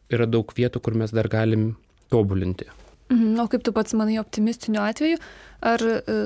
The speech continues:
Speaker 2: sulauksi, va, tokio laiko, kai, e, tau n-, kai <laughs> neteksi savo darbo su gyvūnais?
Speaker 1: Am, aš nemanau, bet aš manau, kad tai tikrai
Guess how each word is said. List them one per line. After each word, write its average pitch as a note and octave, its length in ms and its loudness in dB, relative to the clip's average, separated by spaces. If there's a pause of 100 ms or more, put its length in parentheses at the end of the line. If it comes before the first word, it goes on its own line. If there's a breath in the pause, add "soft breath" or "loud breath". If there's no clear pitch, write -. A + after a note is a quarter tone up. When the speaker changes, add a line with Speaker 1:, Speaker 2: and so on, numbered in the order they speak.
Speaker 2:
sulauksi, A3 640 0 (160)
va, G3+ 120 -6 (120)
tokio G#3+ 240 -4
laiko, C4 320 -2
kai, A3+ 400 -2 (560 loud breath)
e, G#3+ 240 2
tau G#3+ 160 2
n-, A3 140 0 (340)
kai A3 120 -2
<laughs> A3+ 360 4
neteksi A#3+ 480 2
savo A#3+ 240 6
darbo A3 320 4
su A3 160 -2
gyvūnais? A3+ 540 0 (100)
Speaker 1:
Am, B2+ 460 2 (1300 soft breath)
aš C3+ 240 0
nemanau, C#3 400 4
bet D3 160 2
aš - 80 -4
manau, C#3 160 2
kad C3+ 160 -2
tai C3 80 2
tikrai B2+ 320 0